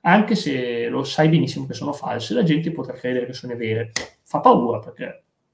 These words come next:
è successo un sacco di volte nel corso della storia, e non parlo solo dei governi, parlo anche di chi usa il web per queste cose. Ci sono un sacco di persone che lo fanno, clar, a me è capitato di vedere un sacco di gente che sa che dice delle bugie, ma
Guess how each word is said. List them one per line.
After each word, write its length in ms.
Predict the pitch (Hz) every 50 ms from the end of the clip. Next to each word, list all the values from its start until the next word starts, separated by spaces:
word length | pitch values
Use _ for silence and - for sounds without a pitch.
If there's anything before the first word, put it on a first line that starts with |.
| _ _
è 80 | _ 165
successo 360 | - - - - 143 - 151
un 60 | 131
sacco 200 | - - - 165
di 80 | 165 -
volte 340 | 117 - - 110 110 -
nel 180 | 117 113 110 113
corso 280 | - 127 123 117 123 120
della 140 | 120 120
storia, 440 | 120 - - 135 123 120 117 113 120 - - _ _ _ _ _ _
e 80 | -
non 140 | 143 143 135
parlo 240 | 131 151 165 160 139
solo 140 | 127 - 127
dei 100 | 117 113
governi, 320 | 127 127 135 135 123 120
parlo 220 | 110 120 120 123 139
anche 140 | 160 151
di 320 | 135 123 120 117 113 117 - _
chi 180 | - - 139
usa 300 | 135 135 147 156 151 143
il 60 | 165
web 420 | 180 143 117 120 127 123 - - - - _ _ _ _ _ _ _ _ _ _ _ _ _
per 200 | - - - 110
queste 280 | 117 - - - 117
cose. 500 | - - 165 170 139 117 107 107 107 - - _ _ _
Ci 120 | _ _ _
sono 320 | - - 139 143 139 123 120
un 80 | 113
sacco 240 | 110 - 117 - 117
di 80 | 117 110
persone 380 | 170 175 - - 156 147 127
che 60 | 117
lo 100 | 117 113
fanno, 340 | 110 - 123 113 110 107 110 110
clar, 220 | 139 131 113 107
a 20 |
me 100 | 104 123
è 40 | 123
capitato 300 | - 117 - 117 120 117
di 80 | - 120
vedere 200 | 120 120 120 120
un 100 | 123 131
sacco 200 | - - - -
di 60 | 120
gente 260 | 123 151 170 175 190 165
che 100 | - -
sa 300 | - - 165 160 151 -
che 60 | -
dice 220 | 127 120 - 120
delle 160 | 117 117 123
bugie, 380 | 143 170 180 156 139 131 135 127
ma 200 | 107 107 107 -